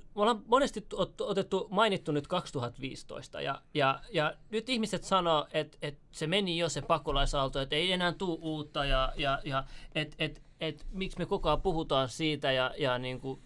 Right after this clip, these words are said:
se, et, et nyt, nyt niinku ei se enää tilanne ole näin paha muuta, niin, niin mitä, mitä sä oot tästä mieltä? Niinku, vaikuttaako tää kuitenkin koko Suomeen vielä tulevaisuudessa?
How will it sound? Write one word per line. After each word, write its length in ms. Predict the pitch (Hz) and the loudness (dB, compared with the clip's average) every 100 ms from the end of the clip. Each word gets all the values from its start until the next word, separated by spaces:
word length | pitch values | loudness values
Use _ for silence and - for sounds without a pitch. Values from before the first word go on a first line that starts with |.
| - | -12
se, 260 | - 165 | -4 -4
et, 260 | - 139 - - - | -2 -6 -6 -8 -4
et 220 | 151 143 | -4 -4
nyt, 300 | 170 165 - - | -6 -6 -6 -6
nyt 240 | 160 156 147 | -4 -4 -2
niinku 280 | 151 147 | -2 2
ei 140 | 147 147 | 2 4
se 180 | 156 170 | 4 4
enää 200 | 165 135 | 2 2
tilanne 420 | 143 131 123 123 | 2 2 2 -2
ole 80 | 127 | -2
näin 280 | 123 123 | -2 -2
paha 260 | 117 127 117 | -2 -2 0
muuta, 420 | 127 127 127 127 - - - - - | -2 -2 -2 -2 -4 -8 -10 -10 -4
niin, 340 | 151 151 151 - - - - | 0 2 0 -8 -20 -20 -10
niin 280 | 156 165 185 - - | -4 -4 -4 -8 -2
mitä, 200 | 208 240 | 2 2
mitä 320 | 214 220 220 | 2 2 4
sä 100 | 214 | 6
oot 120 | 202 | 6
tästä 280 | 208 - 139 | 4 4 0
mieltä? 420 | 127 117 - - - | -2 -4 -4 -8 -8
Niinku, 360 | 139 139 - | -12 -12 -4
vaikuttaako 480 | 165 180 190 - 170 - | 0 2 2 0 0 4
tää 300 | 156 151 - - - - 165 | 4 4 0 -12 -16 -10 -4
kuitenkin 280 | 151 135 | -2 -2
koko 220 | 135 143 139 | -2 -2 -2
Suomeen 600 | - 180 135 127 120 120 - | 2 4 4 4 -2 -4 -4
vielä 340 | 131 123 123 - | 2 2 2 -2
tulevaisuudessa? 920 | - 139 117 117 113 123 117 - 127 | -2 0 0 0 -2 -6 -6 -6 -6